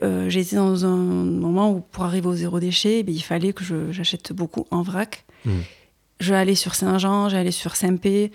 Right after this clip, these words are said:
Speaker 1: Bon, là, le côté
Speaker 2: Dans les magasins
Speaker 1: Laruncop,
Speaker 2: spécialisés, oui.
Speaker 1: ouais, c'était beaucoup plus pratique. Tout était au même endroit. Je pouvais acheter en vrac. Évidemment, par rapport à mon parcours, que ce soit, euh, scientifique
Speaker 2: Oui.
Speaker 1: ou, euh, ben, dans la santé, le, les produits bio, j'en étais convaincue.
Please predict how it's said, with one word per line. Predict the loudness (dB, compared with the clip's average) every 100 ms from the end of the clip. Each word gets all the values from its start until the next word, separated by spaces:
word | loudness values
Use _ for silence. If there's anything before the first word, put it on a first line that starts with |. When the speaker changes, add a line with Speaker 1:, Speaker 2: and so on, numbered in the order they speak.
| -10 -20 _ _ -4
Speaker 1:
Bon, | -2 0
là, | 2
le | 2 2
côté | 4 6
Speaker 2:
Dans |
les |
magasins | 6 6
Speaker 1:
Laruncop, | 6 8 6
Speaker 2:
spécialisés, | 4 0 0 -2 0 0
oui. | 0 -2 -2
Speaker 1:
ouais, | -2 0 -2
c'était | -6 -4 -4
beaucoup | -4 -4
plus | -2
pratique. | 0 0 -2 -6 -6
Tout | -6 -4
était | 0
au | 0
même | 2
endroit. | 2 2 2 0 -4 -18 -20 -6
Je | -4
pouvais | 0 2
acheter | 0 2
en | 2 2
vrac. | 2 0 -4 -14 -20 -20 -8 -2
Évidemment, | 2 4 4 4
par | 2
rapport | 0 0 0
à | 0
mon | 0 0 -2 -4
parcours, | -4 -6 -4 -4 -4 -4
que | -8
ce | -6
soit, | -6 -4
euh, | -4 -4 -6 -8 -8 -10 -14 -20 -20 -20 _ _ _
scientifique | -2 0 0 0 -2 0 2
Speaker 2:
Oui. | 0 -2 0
Speaker 1:
ou, | 2 2 0 0
euh, | 0 2 0
ben, | -2 0
dans | 0
la | 0 0
santé, | 0 0 0 0 0
le, | 0
les | -2 -4
produits | -4 -4 -2
bio, | -2 0 0
j'en | 0
étais | -2 -4
convaincue. | -2 0 0 0 -2